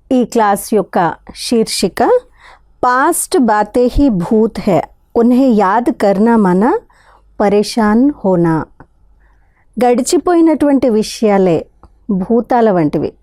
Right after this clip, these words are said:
భూతకాలము అని అంటాం కదా. ఉమ్, భూతకాలం అంటే గడిచిపోయినటువంటి సమయము. So, గడిచిపోయిన విషయాలే భూతాలు ఉన్నాయి. వాటిని గుర్తు చేసుకోవడం అంటే, ఆ, పరేషాన్ కావడము, అంటే ఆ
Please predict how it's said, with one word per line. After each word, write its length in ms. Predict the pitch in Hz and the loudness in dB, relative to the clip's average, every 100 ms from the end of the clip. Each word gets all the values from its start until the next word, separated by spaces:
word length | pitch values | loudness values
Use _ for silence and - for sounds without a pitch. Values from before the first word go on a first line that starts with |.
| - | -6
భూతకాలము 760 | 190 240 247 254 240 226 233 233 | -4 -2 -2 -2 0 0 2 0
అని 140 | 247 | 0
అంటాం 280 | 269 311 453 | 0 0 0
కదా. 300 | 330 196 170 - _ - | 0 0 -2 -4 _ -6
ఉమ్, 100 | 262 440 - - - _ 220 | -4 -4 -10 -20 -20 _ -4
భూతకాలం 540 | 226 233 247 240 240 | -2 0 0 2 2
అంటే 160 | 247 330 | 0 0
గడిచిపోయినటువంటి 1000 | 294 226 269 277 262 226 - 208 180 | -2 -2 -2 0 0 0 0 0 0
సమయము. 520 | 180 190 165 160 151 - - | -4 0 0 2 0 -4 -10
So, 280 | - 330 311 | -6 -2 0
గడిచిపోయిన 520 | 247 226 277 381 381 339 | 0 0 -2 0 2 2
విషయాలే 540 | 254 - 233 214 202 | 0 -2 0 2 0
భూతాలు 600 | 180 - 220 - 240 240 | -2 -2 -4 0 0 2
ఉన్నాయి. 440 | 240 240 240 311 554 - - - - - 220 | 2 2 2 2 0 -6 -20 -20 -20 -6 -2
వాటిని 600 | 240 254 277 269 220 - _ _ _ _ - | 0 0 0 2 0 -2 _ _ _ _ -4
గుర్తు 280 | 226 254 415 330 | -2 0 -2 0
చేసుకోవడం 640 | 262 247 - 254 233 226 | 0 0 -2 0 0 0
అంటే, 520 | 196 190 269 370 370 - _ _ _ _ _ _ - | 0 0 0 0 -2 -8 _ _ _ _ _ _ -6
ఆ, 180 | 254 415 - _ _ _ _ - | -4 -4 -12 _ _ _ _ -4
పరేషాన్ 500 | 240 254 294 320 269 | 0 2 2 2 2
కావడము, 480 | 226 190 170 160 - - _ _ | 2 0 0 -2 -6 -14 _ _
అంటే 360 | 226 220 320 415 - _ _ - | -4 -2 0 -2 -4 _ _ -10
ఆ 180 | - 202 | -4 -4